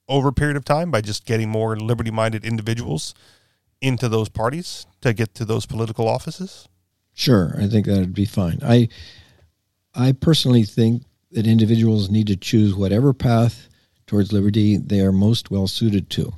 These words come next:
Speaker 2: And there are some people who are really well suited to the political arena, and that's a strategy that makes a lot more sense. Like here in Hawaii, people say, "Oh, well,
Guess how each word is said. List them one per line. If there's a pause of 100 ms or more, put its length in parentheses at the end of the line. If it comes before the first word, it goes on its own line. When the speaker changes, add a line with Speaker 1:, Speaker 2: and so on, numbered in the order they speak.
(160)
Speaker 2:
And
there
are
some
people
who
are
really
well
suited
to
the
political
arena, (680)
and
that's
a
strategy
that
makes
a
lot
more
sense.
Like
here
in
Hawaii, (640)
people
say,
"Oh,
well,